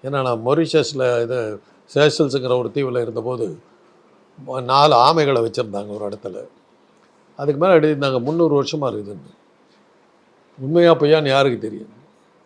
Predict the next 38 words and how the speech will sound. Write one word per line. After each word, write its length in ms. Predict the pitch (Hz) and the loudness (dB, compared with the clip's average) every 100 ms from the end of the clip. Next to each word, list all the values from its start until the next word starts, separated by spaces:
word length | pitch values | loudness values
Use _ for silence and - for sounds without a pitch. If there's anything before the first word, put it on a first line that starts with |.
| _ _ _ | _ _ _
முந்நூறு 300 | 135 143 143 | -4 0 4
வருஷத்துக்கு 500 | 135 131 175 147 143 | 2 2 0 0 2
முன்னாடி 240 | 156 156 135 | 2 4 2
அது 160 | 127 | 0
பிறந்து 320 | 104 135 143 | 0 0 4
அதை 160 | 160 135 | 2 2
பார்த்தவன் 500 | - 135 143 139 117 | 4 4 6 2 0
யாரு, 400 | 113 107 156 - _ _ _ | 0 -2 -4 -8 _ _ _
இன்னைக்கு 380 | 170 151 170 147 | 2 4 6 8
வரல 60 | 147 | 8
அதை 160 | 139 | 6
கவனிச்சவன் 640 | 113 131 165 123 117 107 | 6 4 4 0 0 -2
யாரு 160 | 143 104 | -4 -6
இருக்கா? 200 | 104 135 - _ _ | -8 -12 -18 _ _
அது 180 | 160 156 | 2 2
மேல 240 | 147 180 | 4 6
எழுதியிருக்காங்க, 560 | 156 139 135 120 117 113 151 | 8 6 2 0 -4 -4 -2
"த்ரீ 120 | 151 | -2
ஹண்ட்ரட் 280 | 131 117 117 | -2 -2 -2
இயர்ஸ் 200 | 127 123 190 | -4 -6 -10
ஓல்டுன்னு" 320 | 202 208 208 156 | -14 -14 -16 -18
எழுதியிருக்காங்க. 440 | 156 147 _ _ _ _ _ _ _ _ | -20 -20 _ _ _ _ _ _ _ _
அது 280 | - 160 160 | 0 2 2
என்னன்னா, 320 | 185 185 185 165 | 2 0 2 2
அந்த 200 | 139 127 | 2 2
நாலு 380 | 123 156 170 | 4 4 6
ஆமையும் 540 | 135 143 151 143 92 - - _ _ _ _ 139 | 6 4 2 -2 -4 -10 -20 _ _ _ _ -2
உயிரோட 340 | 151 233 247 220 | 2 8 10 10
இருக்குதான்னு 360 | 190 170 180 165 | 6 4 2 0
எனக்கு 160 | 135 120 | -2 -2
ஒரு 40 | |
சந்தேகம் 420 | 127 127 131 101 | -4 -2 -2 -4
வந்துருச்சு. 340 | 87 - - _ _ _ _ _ _ _ _ _ - | -8 -18 -20 _ _ _ _ _ _ _ _ _ -4
அது 220 | 165 156 | 0 0
கிட்ட 240 | 190 254 | 4 4
போய் 200 | 202 214 | 6 4
நின்னு 280 | 175 190 208 165 | 4 2 0 6
பார்க்குறேன், 560 | 180 190 185 120 95 | 8 8 4 2 -4